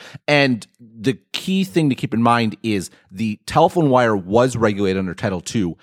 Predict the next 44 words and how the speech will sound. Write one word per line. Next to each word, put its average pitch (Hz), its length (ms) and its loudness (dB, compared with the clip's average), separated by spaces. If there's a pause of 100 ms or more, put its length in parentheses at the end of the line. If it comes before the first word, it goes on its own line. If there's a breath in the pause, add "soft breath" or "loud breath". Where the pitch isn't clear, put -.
(140 soft breath)
The 120 100 -2
cable 151 360 2
wire 113 220 4
was 92 260 -6
not. 95 380 -4 (180 soft breath)
The 107 140 -8
cable 170 420 2
has 117 220 0
never 113 420 2
been 98 240 -2
regulated 85 480 -4
as 82 80 -10
far 92 160 -2
as 80 60 -6
internet 85 360 -4
access - 360 -10
goes. - 280 -6 (240 loud breath)
It, - 200 -4
it's 117 220 -4
been 113 220 2
sort 113 200 4
of 95 100 0
like 90 240 -2
an, 95 180 -2
an 107 220 -2
open, 101 500 2 (120)
o-, 98 200 -4
it, 98 380 -8
it's 98 180 -4
been 98 180 0
an 87 220 -4
open, 92 520 -2 (320)
whatever 95 280 -2
you 95 60 0
wanna 87 160 -2
call 110 240 0
it, 92 120 -8 (200 loud breath)
all 127 260 4
along. 117 320 2 (160 soft breath)
Whereas 131 520 0 (160 soft breath)
D 151 140 -2
S 156 160 -2
L 170 220 4
was, 123 280 -2